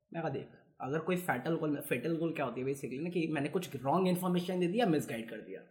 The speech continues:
मैं कहा, "अगर कोई फैटल कॉल आ गई," और ये जो क्यूए था ना, ये actually उसका दोस्त था।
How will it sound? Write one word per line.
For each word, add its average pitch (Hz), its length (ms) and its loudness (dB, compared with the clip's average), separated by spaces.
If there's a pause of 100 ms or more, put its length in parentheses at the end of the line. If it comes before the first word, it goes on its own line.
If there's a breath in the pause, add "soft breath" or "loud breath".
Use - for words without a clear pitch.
(800)
मैं 190 140 0
कहा, 220 120 -2
"अगर 226 100 -4
कोई 165 340 4 (680)
फैटल 160 240 2
कॉल 202 300 6
आ 147 80 0
गई," 131 120 2
और 170 380 0
ये 147 160 2
जो 180 100 0
क्यूए 160 380 0
था 123 140 -4
ना, 120 100 -4
ये 147 160 2
actually 131 340 0
उसका 151 200 -4
दोस्त 117 260 -4
था। - 240 -18